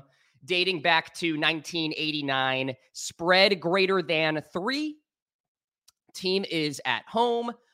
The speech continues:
Opponent has played their last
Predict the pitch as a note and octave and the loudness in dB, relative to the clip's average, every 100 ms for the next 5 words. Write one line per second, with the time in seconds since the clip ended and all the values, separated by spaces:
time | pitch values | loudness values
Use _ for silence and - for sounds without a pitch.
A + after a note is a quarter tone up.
0 | _ _ - C#3+ - - D4 F#4 G#3 F3+ | _ _ -6 -6 -10 0 2 4 2 0
1 | G#3 - - _ _ _ F#3+ F3+ D#3+ - | -4 -14 -20 _ _ _ 0 0 -2 -10
2 | - G#3+ A3 A3+ A3 G#3 F3 F#3 F3 E3+ | -8 -2 -2 -2 -4 -4 -2 -2 0 0
3 | F#3+ G3+ G#3+ G#3 | 2 2 0 -4